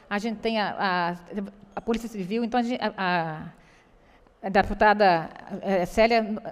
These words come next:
Jordão nos dá muito entendimento do quanto essa mesa é poderosa no sentido de pessoas que gostam de trabalhar, entendem o poder da, da, das mulheres. Deputada secretária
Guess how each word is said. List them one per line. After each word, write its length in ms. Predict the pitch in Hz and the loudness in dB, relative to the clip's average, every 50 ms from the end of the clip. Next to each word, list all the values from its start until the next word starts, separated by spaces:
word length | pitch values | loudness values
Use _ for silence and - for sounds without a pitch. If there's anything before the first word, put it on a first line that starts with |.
| - 180 202 | -12 -10 -10
Jordão 360 | 196 - 208 214 202 208 226 240 | -6 -6 -4 -4 -2 -2 -2 0
nos 160 | 240 240 196 | -2 -4 -2
dá 160 | 190 214 214 | 0 0 0
muito 520 | 220 214 226 254 294 285 - - 277 269 | 2 2 0 -2 -2 -4 -4 -4 -4 -2
entendimento 560 | 262 240 - 247 240 214 202 226 233 247 240 233 | -2 -2 -2 -2 -2 -2 -2 -2 -4 -4 -4 -6
do 80 | 220 | -10
quanto 420 | - - - 262 285 311 311 - 294 | -8 -2 -2 -2 0 0 -2 -2 -2
essa 240 | 269 247 - 247 | -2 -2 -2 -2
mesa 380 | 220 202 220 233 254 254 220 254 | -2 -2 0 0 0 0 0 -2
é 60 | 233 | -2
poderosa 560 | - - 233 233 220 202 214 226 247 247 247 | -2 -2 -2 0 2 2 2 4 2 2 2
no 60 | 240 220 | 0 -4
sentido 260 | 214 208 - 226 226 | -6 -8 -8 -8 -8
de 80 | 226 220 | -8 -4
pessoas 440 | - 233 214 208 - 254 247 247 - | -2 -2 -2 -2 -2 -4 -4 -4 -4
que 200 | 247 - 254 233 - - | -12 -8 -8 -8 -6 -6
gostam 540 | 214 190 214 240 262 269 240 - - 254 247 | 0 4 6 6 6 4 2 -4 -6 -6 -6
de 80 | 233 | -4
trabalhar, 500 | 226 - 240 214 214 196 185 190 202 214 | -2 -2 -2 0 0 -2 -2 0 -2 -2
entendem 540 | 233 233 214 - - - 240 247 247 233 240 | -2 -2 -4 -6 -2 -2 0 0 0 0 -2
o 20 | 233 | -2
poder 300 | 233 240 220 202 220 220 | 0 -2 -2 0 0 0
da, 120 | 208 214 | 0 0
da, 240 | 214 190 185 220 - | -2 0 -2 0 0
das 160 | 190 202 202 | 0 0 2
mulheres. 540 | 214 208 185 151 151 143 143 156 160 - - - _ - - - - - - - - - - - - - - - - - - - - - | 2 2 2 2 0 -4 -6 -8 -12 -16 -18 -20 _ -20 -20 -20 -20 -20 -20 -20 -20 -20 -20 -20 -20 -20 -20 -20 -20 -20 -20 -20 -20 -10
Deputada 240 | - 185 180 - 240 | -6 -2 2 4 4
secretária 680 | 208 208 226 226 233 220 226 214 202 190 190 - - | 4 4 4 4 6 6 6 6 4 4 0 -4 -6